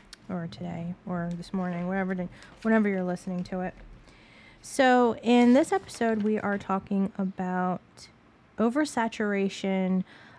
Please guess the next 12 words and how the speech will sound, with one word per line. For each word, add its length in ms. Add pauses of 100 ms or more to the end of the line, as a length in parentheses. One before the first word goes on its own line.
of 140
nostalgia. 720 (400)
So, 640 (840)
my 360
whole, 600 (400)
this 220
whole, 560
um, 460 (1700)
podcast 920 (120)
is 380 (160)
based 720 (200)
on 520